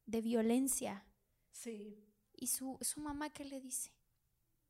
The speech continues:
Speaker 2: Mi mamá ya no quiere que me venga porque ya está grande.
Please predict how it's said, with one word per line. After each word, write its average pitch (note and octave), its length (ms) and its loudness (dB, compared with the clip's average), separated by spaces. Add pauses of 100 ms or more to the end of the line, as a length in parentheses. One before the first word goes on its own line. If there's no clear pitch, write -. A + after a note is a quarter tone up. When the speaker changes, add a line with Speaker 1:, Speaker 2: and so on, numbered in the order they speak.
(220)
Speaker 2:
Mi G#3 140 2
mamá A3 240 -2
ya A3 140 -4
no A3 140 -8
quiere A3+ 220 -8
que G#3+ 100 -6
me G#3+ 140 -2
venga G#3 260 -8
porque A3+ 240 -8
ya A#3+ 60 2
está B3 240 2
grande. A#3 500 0